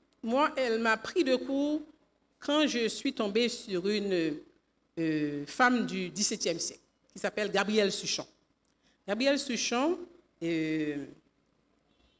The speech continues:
elle a porté une réflexion rigoureuse et elle a un traité qu'elle, qu'elle appelle du célibat volontaire ou la vie sans engagement. Euh, c'est un livre qui a été publié à Paris en mille sept cents, nous sommes à la fin du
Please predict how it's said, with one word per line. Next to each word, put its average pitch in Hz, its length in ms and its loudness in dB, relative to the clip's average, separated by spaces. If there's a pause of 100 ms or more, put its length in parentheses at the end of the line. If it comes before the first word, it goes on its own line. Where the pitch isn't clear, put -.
(220)
elle 185 240 2
a 240 80 4
porté 240 240 2
une 254 100 4
réflexion 247 520 0
rigoureuse 233 800 4 (1080)
et 254 240 8
elle 220 160 6
a 262 80 6
un 294 80 4
traité 262 340 0
qu'elle, 226 280 -2
qu'elle 202 180 2
appelle 220 480 2
du 202 140 -6
célibat 233 560 2
volontaire 170 560 -2 (440)
ou 208 60 -4
la 196 180 6
vie 202 160 0
sans 226 240 0
engagement. 165 480 0 (960)
Euh, 196 100 4
c'est 226 200 4
un 262 60 6
livre 254 120 4
qui 269 60 4
a 247 40 6
été 240 140 2
publié 208 300 4
à 190 80 6
Paris 180 260 4
en 175 40 4
mille 220 160 6
sept 185 220 2
cents, 269 180 0
nous 214 80 0
sommes 180 180 -2
à 170 60 0
la 165 100 0
fin 180 160 -8
du 151 400 -6